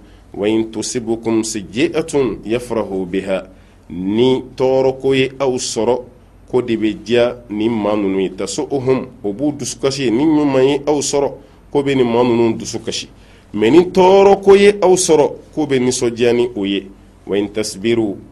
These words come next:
وتتقوا لا يضركم كيدهم شيئا. Ko mais n'aw sabali la ka siran Ala ɲɛ,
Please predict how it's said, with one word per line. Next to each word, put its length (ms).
وتتقوا 800
لا 180
يضركم 880
كيدهم 540
شيئا. 520
Ko 100
mais 180
n'aw 220
sabali 460
la 160
ka 100
siran 320
Ala 180
ɲɛ, 220